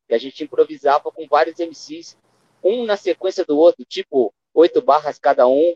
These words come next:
terminava de cada um mandar seu freestyle, e é, é um cypher, que hoje eles chamam de cypher, <laughs>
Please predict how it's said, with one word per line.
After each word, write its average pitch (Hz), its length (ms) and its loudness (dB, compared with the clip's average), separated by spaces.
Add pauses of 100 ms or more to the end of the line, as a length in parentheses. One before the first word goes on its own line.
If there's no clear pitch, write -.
(420)
terminava 151 560 2
de - 80 -20
cada 147 280 0
um 151 80 -2
mandar 143 220 0
seu 139 160 -8
freestyle, 151 540 -4 (360)
e 156 140 0
é, 175 220 2
é 214 160 0
um 269 100 -4
cypher, 170 560 0 (120)
que 170 120 -2
hoje 185 220 -2
eles 180 120 -6
chamam 175 320 -6
de 156 80 -16
cypher, 170 540 0
<laughs> 147 320 -6